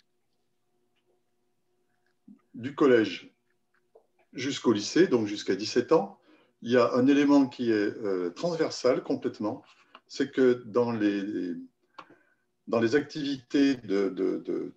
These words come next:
de, qu'on appelle ça de collabor-, collaboration et d'opposition, nous on va transformer ça en sport co, mais bon,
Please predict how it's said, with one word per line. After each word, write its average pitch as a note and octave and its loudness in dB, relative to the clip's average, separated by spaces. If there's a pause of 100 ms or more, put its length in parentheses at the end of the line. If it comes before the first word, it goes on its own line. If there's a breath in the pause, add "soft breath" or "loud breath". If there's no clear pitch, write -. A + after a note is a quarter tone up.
de, E2+ -18 (1040)
qu'on G2 -8
appelle G#2 0
ça - -2
de F#2+ 0
collabor-, C#3+ 4
collaboration C3 4
et - -2
d'opposition, G#2+ 0
nous D3 4
on A2+ 2
va G#2+ 2
transformer G#2 -6
ça - -8
en F2 -4
sport - -4
co, D#3 4
mais G2 -2
bon, F#2+ -6